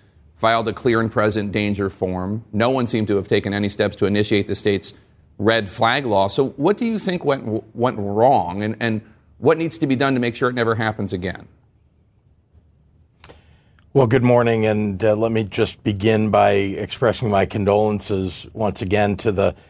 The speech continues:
Speaker 2: people of Highland Park and, of course, across the state of Illinois. Um, they've suffered a terrible tragedy, uh, last week. And, uh, you know, you said it yourself. The challenge is that for red flag laws to work,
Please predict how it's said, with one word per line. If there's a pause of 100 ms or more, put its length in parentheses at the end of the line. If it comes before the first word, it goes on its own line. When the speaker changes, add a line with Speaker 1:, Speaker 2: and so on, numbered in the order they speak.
(300)
Speaker 2:
people
of
Highland
Park
and,
of
course,
across
the
state
of
Illinois. (520)
Um,
they've
suffered
a
terrible
tragedy, (140)
uh,
last
week.
And, (440)
uh,
you
know,
you
said
it
yourself.
The
challenge
is
that
for
red
flag
laws
to
work,